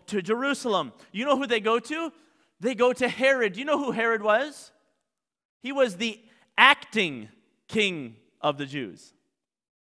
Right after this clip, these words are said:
He was the acting king of the Jews. They're asking him, they come to the acting king of the Jews saying, "Hey, where's the real king of the Jews?" I love this.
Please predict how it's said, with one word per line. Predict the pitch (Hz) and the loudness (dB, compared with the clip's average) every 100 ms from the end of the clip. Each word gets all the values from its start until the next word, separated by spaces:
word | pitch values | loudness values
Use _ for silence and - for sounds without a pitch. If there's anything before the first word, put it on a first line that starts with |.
| _ _ _ _ - | _ _ _ _ -8
He | 311 | -4
was | 247 | -2
the | 240 233 - - | -2 -2 -6 0
acting | 240 285 - 269 254 | 2 2 2 -2 -2
king | 202 254 233 | -2 -4 -2
of | 208 | -4
the | 214 | -4
Jews. | 185 220 - - - | -6 -6 -8 -10 2
They're | 262 277 | 2 8
asking | 240 294 - 285 262 | 8 8 4 -8 -6
him, | 240 226 | -4 -2
they | 220 220 | -2 -2
come | 240 285 294 | 2 0 0
to | |
the | 247 240 | 0 2
acting | 214 254 - 247 233 | 4 2 0 -4 -4
king | 240 220 | -6 -6
of | 196 | -6
the | |
Jews | 170 208 190 | -6 -6 -4
saying, | 220 208 190 - - | -2 -2 -4 -10 2
"Hey, | 262 | 2
where's | 240 247 220 | 4 2 0
the | 208 | -6
real | 196 214 220 185 147 113 - _ _ | -6 -2 0 0 -2 -6 -14 _ _
king | 175 156 | -8 -8
of | 139 | -6
the | 127 | -8
Jews?" | 123 113 95 - _ _ _ _ _ | -8 -10 -12 -20 _ _ _ _ _
I | 156 170 | 4 6
love | 170 170 165 135 | 6 2 2 0
this. | 117 101 | -12 -12